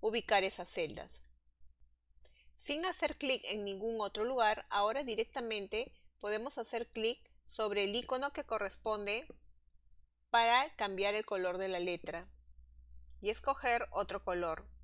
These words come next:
por ejemplo, rojo. Automáticamente ahora esas celdas que son diferentes tienen el color rejo-, rojo para resaltarlo.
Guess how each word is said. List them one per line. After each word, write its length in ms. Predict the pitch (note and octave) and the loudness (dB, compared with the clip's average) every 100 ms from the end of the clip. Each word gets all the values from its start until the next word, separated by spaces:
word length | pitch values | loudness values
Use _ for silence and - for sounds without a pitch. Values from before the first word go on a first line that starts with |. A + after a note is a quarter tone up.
| - - | -20 -8
por 140 | F#3 | -6
ejemplo, 500 | F3+ - F#3+ - A3 | -4 -6 -8 -4 -4
rojo. 400 | G#3 F3 - - - - _ - - _ - - _ _ - - _ _ | -2 -4 -4 -12 -20 -20 _ -20 -20 _ -20 -20 _ _ -20 -20 _ _
Automáticamente 1000 | F#3 F3+ F3 F#3+ A#3 C4 B3+ A#3 A#3+ A#3+ | -6 -6 -4 -4 -2 -2 2 0 4 4
ahora 380 | A3 G#3 G#3 G#3 | 6 4 4 2
esas 240 | - D4+ | -2 -6
celdas 540 | - A#3+ G#3 G#3 A#3 | 0 2 2 0 0
que 120 | - F#3 | -4 -6
son 200 | G3 G3+ | -4 -4
diferentes 960 | A#3+ C#4 A#3+ A3+ G3+ G3+ G#3 D4+ - - - - - - - - - _ | -2 0 4 2 0 -2 -2 -4 -12 -18 -20 -20 -20 -20 -20 -20 -20 _
tienen 300 | A#3 A#3 A#3+ | 0 0 2
el 140 | B3 | 0
color 360 | - G3+ G3+ G#3 | 2 2 2 2
rejo-, 380 | G#3 G#3+ A#3 - - | -2 -2 -6 -6 -14
rojo 440 | - G#3 G#3+ - A#3+ | -12 4 4 4 -4
para 320 | - G#3+ G3+ | 4 6 6
resaltarlo. 760 | G3 G3 F3 - D3+ C#3+ D3+ | 0 -4 -6 0 0 0 -8